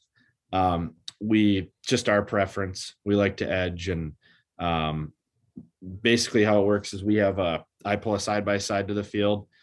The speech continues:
He pulls a tiny enclosed trailer to the field and, or vice versa. And then we hook up the tiny trailer to the side-by-side,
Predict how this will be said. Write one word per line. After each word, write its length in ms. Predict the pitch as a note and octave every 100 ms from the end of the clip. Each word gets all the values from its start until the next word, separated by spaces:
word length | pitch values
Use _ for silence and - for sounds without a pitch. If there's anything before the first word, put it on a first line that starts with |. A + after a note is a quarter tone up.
| _ _ _
He 140 | G#2
pulls 300 | G2+ G#2 F#2+
a 40 | F#2+
tiny 360 | G#2 G2 G2
enclosed 380 | F#2+ F#2 G2 F#2+
trailer 280 | G#2 G2+ G2
to 120 | G#2
the 100 | F#2+
field 420 | - G2+ G#2 G#2 - _ _ _ _
and, 560 | F#2 F2 F2 E2+ E2+ D#2+ -
or 140 | G2
vice 220 | F#2+ G2
versa. 520 | - F#2+ F#2 G2+ G2+ G2+ _
And 160 | E2+ F2
then 160 | E2+ F2
we 300 | F2 E2+ -
hook 180 | G#2+ F#2+
up 160 | F#2+ -
the 80 |
tiny 340 | F#2 G2+ F#2+ F2+
trailer 360 | - F#2+ F#2
to 160 | F#2 G2+
the 80 | F#2
side-by-side, 840 | - F#2 F#2 F#2+ F#2 G2 G2 G#2